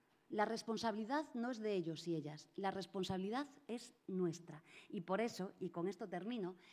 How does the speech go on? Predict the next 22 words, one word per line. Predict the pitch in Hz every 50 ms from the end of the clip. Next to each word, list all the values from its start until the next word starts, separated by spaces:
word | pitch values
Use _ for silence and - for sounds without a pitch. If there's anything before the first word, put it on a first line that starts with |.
| - -
Sumar | - - 214 180 202 226 269 - - - - - - - _
tiene | - 220 220 233
más | 226 208 208 - -
futuro | - 196 170 202 208 220 220
que | - 190
nunca. | 170 160 156 151 156 156 156 - - - - - - -
Hemos | - 226 247 262 262 -
interrumpido | 262 247 220 233 220 220 220 220 - 262 254 208 180 170 170 170 - - - _ _ _ - - _
el | 202 202 175
proyecto | - 196 196 196 226 220 226 - 220
de | 214 208
país | 180 196 202 214 220 208 -
por | - - 190 180
las | 175 170 170 180
elecciones, | 170 170 - - - 240 262 294 330 381 - - - - - - - - _
pero | 196 185 185 185
ahora | 196 208 226 254 254 - - -
lo | 202 185 180
relanzamos | 185 185 180 180 175 180 170 170 - - 240 240 240 240 285 226 247 - - - - - - - _
para | 190 180 175 175
seguir | 170 - 185 175 214 262 294 - - - -
ganando | 190 175 180 175 185 190 190 190 180 190 190